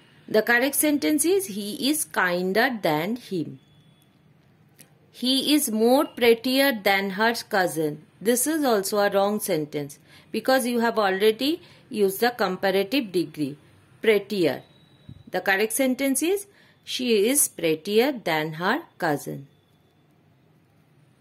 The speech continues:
So students, this is the lesson for today.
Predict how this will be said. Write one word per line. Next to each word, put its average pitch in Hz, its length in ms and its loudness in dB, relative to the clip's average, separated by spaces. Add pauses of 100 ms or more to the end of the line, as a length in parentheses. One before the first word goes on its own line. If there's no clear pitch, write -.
(280)
So 269 220 -4
students, 285 680 -2 (880)
this 226 260 -2
is 285 220 -4
the 285 140 -2
lesson 262 480 -4
for 285 160 -2
today. 294 420 0